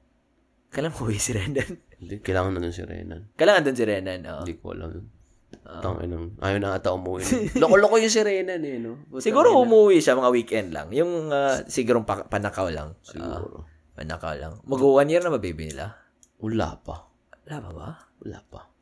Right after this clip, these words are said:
Speaker 1: Kanino
Speaker 2: Nung
Speaker 1: sabay?
Speaker 2: pu-, nung pumunta tayo dun, baby shower pa lang ni,
Speaker 1: Ay,
Speaker 2: ano
Speaker 1: uta.
Speaker 2: eh. This year lang yun eh. This
Speaker 1: Tama,
Speaker 2: year lang yun, di ba?
Speaker 1: magsi six months na pala siguro.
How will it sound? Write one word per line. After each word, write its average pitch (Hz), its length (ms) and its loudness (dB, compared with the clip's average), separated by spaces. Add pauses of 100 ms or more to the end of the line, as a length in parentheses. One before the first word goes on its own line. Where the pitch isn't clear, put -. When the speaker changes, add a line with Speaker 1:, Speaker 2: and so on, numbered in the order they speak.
Speaker 1:
Kanino 262 240 -2
Speaker 2:
Nung 294 60 -2
Speaker 1:
sabay? 143 320 6
Speaker 2:
pu-, 120 100 -6
nung 190 140 2
pumunta 208 340 2
tayo 151 240 0
dun, 101 360 -6 (600)
baby 165 260 4
shower 156 380 -4
pa - 100 -10
lang 143 200 -6
ni, 139 120 -10
Speaker 1:
Ay, 151 120 4
Speaker 2:
ano 127 120 2
Speaker 1:
uta. 101 140 -4
Speaker 2:
eh. 107 100 -6 (520)
This 156 220 2
year 202 140 2
lang 208 120 2
yun 208 200 -4
eh. 139 80 -8
This 151 140 0
Speaker 1:
Tama, - 60 2
Speaker 2:
year 214 120 6
lang 240 120 4
yun, 151 100 2
di 135 60 2
ba? 120 60 -2
Speaker 1:
magsi - 140 -2
six 139 180 -4
months 151 160 -6
na 156 80 -8
pala 131 200 -2
siguro. 113 380 -4